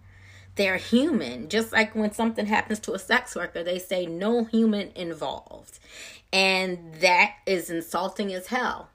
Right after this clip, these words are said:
So imagine what it is if you're <laughs> black and you're a sex worker. Oh my God. You, it's, it's,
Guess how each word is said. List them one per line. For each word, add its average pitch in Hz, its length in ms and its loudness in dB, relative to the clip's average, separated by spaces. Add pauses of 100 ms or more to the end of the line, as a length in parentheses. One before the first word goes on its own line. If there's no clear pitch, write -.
(140)
So - 160 0
imagine 233 540 4
what 226 120 2
it 220 100 2
is 220 160 4
if 190 160 -4
you're 214 160 2
<laughs> - 0 -
black 202 920 -2
and 185 200 -4
you're 160 140 -4
a - 80 -8
sex - 320 -8
worker. 131 340 -6 (300)
Oh 233 140 4
my 175 180 6
God. 156 480 2
You, 180 100 0
it's, 202 320 -2
it's, 196 300 0